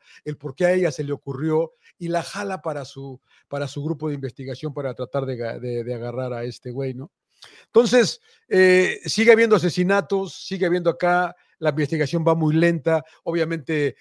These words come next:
el alcalde de la ciudad quiere decir que todo está bien, todo, todo es político, no van con la ciencia, sino como con, van con lo político,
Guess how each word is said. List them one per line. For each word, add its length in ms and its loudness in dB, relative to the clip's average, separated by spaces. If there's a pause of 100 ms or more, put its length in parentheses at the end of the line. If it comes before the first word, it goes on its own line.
(120)
el 100 0
alcalde 380 2
de 80 -2
la 120 -4
ciudad 320 -4
quiere 200 -4
decir 260 -8
que 100 -10
todo 200 -4
está 180 -6
bien, 420 -4 (260)
todo, 280 0
todo 180 0
es 80 -4
político, 840 -6 (180)
no 160 -6
van 180 -6
con 160 -10
la 80 -6
ciencia, 240 -8
sino 220 -12
como 260 -16
con, 160 -14
van 160 -6
con 140 -6
lo 120 -4
político, 760 -2